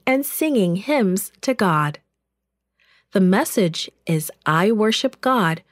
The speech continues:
when I praise him, no matter what happens." Have you ever been blamed for something you did not do? Paul and Silas were beaten and put into prison because men told lies about them.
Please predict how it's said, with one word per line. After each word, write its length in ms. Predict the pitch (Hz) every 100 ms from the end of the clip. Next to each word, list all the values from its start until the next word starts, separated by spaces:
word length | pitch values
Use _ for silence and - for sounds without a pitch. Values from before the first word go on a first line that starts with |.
| _ _ -
when 200 | 202 202
I 160 | 220
praise 580 | 226 - 240 226 226 -
him, 280 | 160 151 147 _ _ -
no 280 | 180 170
matter 640 | 170 180 269 233 151 143 160
what 260 | 165 165 190
happens." 680 | 180 143 - 135 139 - - _ _ _ _ _ -
Have 200 | 190 175
you 200 | 214 269
ever 300 | 175 180 220
been 240 | 202 175
blamed 440 | 160 160 160 175 214
for 160 | -
something 520 | 175 - 175 190 196 156
you 100 | 151
did 240 | 156 165
not 300 | 170 139 -
do? 400 | 156 151 220 277 _ _ _ _ _ _ _ _ -
Paul 420 | - 180 202 262
and 140 | 214
Silas 600 | 196 196 196 262 196 -
were 160 | 165 151 _
beaten 460 | 202 240 240 151 147
and 260 | 202 190 -
put 260 | - 285 214
into 260 | 190 185
prison 500 | - - 269 247 180
because 440 | 165 165 170 160 156
men 380 | 165 196 233
told 380 | 233 - 175 151
lies 480 | 147 156 196 254 240
about 360 | 170 151 147 -
them. 260 | 139 147